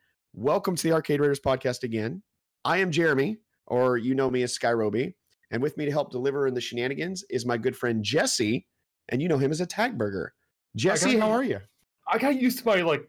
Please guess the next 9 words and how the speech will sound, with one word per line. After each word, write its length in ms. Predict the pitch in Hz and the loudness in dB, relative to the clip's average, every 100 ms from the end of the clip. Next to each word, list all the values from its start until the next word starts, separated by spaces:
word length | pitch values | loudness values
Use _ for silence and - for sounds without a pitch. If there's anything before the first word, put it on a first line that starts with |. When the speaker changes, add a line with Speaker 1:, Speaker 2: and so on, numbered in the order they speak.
| - | -6
Speaker 2:
Jesse 300 | 202 220 220 | -2 0 0
name, 440 | 226 214 202 196 - | 2 2 2 -2 -4
and 140 | 175 165 | -2 0
now 180 | 156 139 | 2 0
Burger, 680 | - 196 196 190 185 180 - | 0 0 2 4 4 2 -2
and 120 | 151 | 0
now 140 | 143 | 2
Tag 380 | 131 180 185 180 | 0 2 2 2
Burger, 520 | 180 180 175 170 165 | 0 0 2 2 0